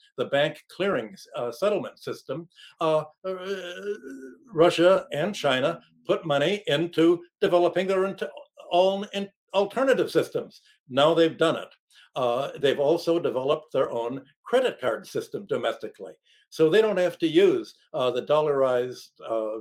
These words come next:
Visa system or MasterCard, uh, system. Uh, they're now developing another system. Uh, uh, Krugman, there's a new, uh, Krugman has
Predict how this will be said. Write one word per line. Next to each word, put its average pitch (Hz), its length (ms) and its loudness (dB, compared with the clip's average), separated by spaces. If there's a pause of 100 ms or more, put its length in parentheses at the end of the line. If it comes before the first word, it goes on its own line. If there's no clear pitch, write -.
Visa 147 280 -2
system 127 500 -6
or 104 80 -6 (100)
MasterCard, 120 580 -4 (320)
uh, 117 120 -4 (100)
system. - 280 -8 (320)
Uh, 120 180 -2
they're 131 280 -4
now 196 80 0
developing 151 560 -2
another 120 320 -6
system. - 400 -8 (400)
Uh, 120 240 0
uh, 175 600 -4 (400)
Krugman, 190 400 0
there's 165 200 2
a 151 140 -2
new, 202 100 -2 (120)
uh, 147 200 2
Krugman 190 340 0 (220)
has 147 240 -2